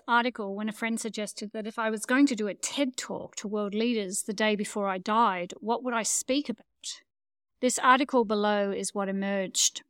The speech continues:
It's a bit of a rant, and it is most certainly incomplete, and I certainly haven't edited it as a ted Talk. It was just my first draft. As a subscriber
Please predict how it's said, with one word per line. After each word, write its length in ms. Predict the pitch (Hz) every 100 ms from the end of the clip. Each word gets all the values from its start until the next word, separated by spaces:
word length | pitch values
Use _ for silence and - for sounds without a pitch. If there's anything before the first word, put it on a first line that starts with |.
| _ -
It's 140 | 262
a 40 | 220
bit 140 | 262
of 100 | 226
a 80 | 190
rant, 520 | 185 208 180 196 - -
and 220 | 208 175 -
it 100 | 214
is 180 | 202 185
most 240 | 196 190
certainly 520 | - 214 196 190 185 -
incomplete, 840 | 208 196 190 - 240 208 - - - - -
and 280 | 202 208 196
I 100 | 190
certainly 400 | - 226 208 196
haven't 340 | 208 196 - -
edited 400 | 208 196 208 -
it 140 | - _ _ -
as 400 | 202 190 - -
a 460 | 202 196 190 190 190
ted 280 | - 269 220
Talk. 300 | - 196 302 _ _ _ _ _ -
It 40 |
was 100 | 190
just 220 | 196 202 214
my 140 | 196
first 420 | - 202 196 -
draft. 580 | 220 208 180 - - - _ _ _ _ _ _ _ -
As 180 | 240 240
a 60 |
subscriber 840 | - 233 - - 247 262 233 190